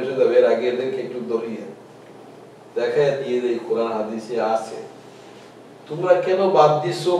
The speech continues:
কোন নিষেধের কারণে সেটা আমাদের দেখাও। এই, এই, এই challenge আমি এদের কাছে রাখতেছি, সব জায়গায় বলতেছি, তারা আসুক আমাদের কাছে, দেখাবে কোরআনে আছে বা হাদিসে আছে নিষেধ, দোয়া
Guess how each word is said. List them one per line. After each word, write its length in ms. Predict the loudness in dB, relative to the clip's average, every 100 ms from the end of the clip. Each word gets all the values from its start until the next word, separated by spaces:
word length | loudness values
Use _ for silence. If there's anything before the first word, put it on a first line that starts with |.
| 2
কোন 140 | 0 0 -2
নিষেধের 400 | -4 -2 0 0 2
কারণে 220 | 2 2
সেটা 140 | 2 2
আমাদের 260 | 2 0 0
দেখাও। 300 | -2 -4 -8 -10 -18 -20 -20 -20 -20 -20 -20 -20 -20 -20 -20 -20 -20 -8
এই, 180 | -4 -2 0 0
এই, 80 | 0
এই 220 | -2 -2 -2 2
challenge 360 | 4 4 2 -2 -4
আমি 200 | -4 -4 -4
এদের 240 | -6 -8 -8
কাছে 180 | -8 -8
রাখতেছি, 400 | -8 -12 -16 -14 -6
সব 140 | -4 0
জায়গায় 260 | 2 2 0
বলতেছি, 460 | -2 -6 -10 -12 -12 -14 -18 -20 -20 -14 -6
তারা 200 | 0 2 0
আসুক 320 | -2 -6 -4
আমাদের 320 | -4 -6 -8
কাছে, 260 | -10 -10 -14 -16 -20 -20 -20 -20 -20 -6
দেখাবে 500 | 0 2 4 4 4 2 -2 -8 -16 -18 -8
কোরআনে 440 | 0 2 2 0
আছে 360 | 0 -2 -4 -4 -4
বা 80 | -6
হাদিসে 420 | -8 -8 -4 -2
আছে 160 | -2 -4 -6
নিষেধ, 400 | 0 4 6 4 -2 -10 -16 -20 -12 -2
দোয়া 160 | 0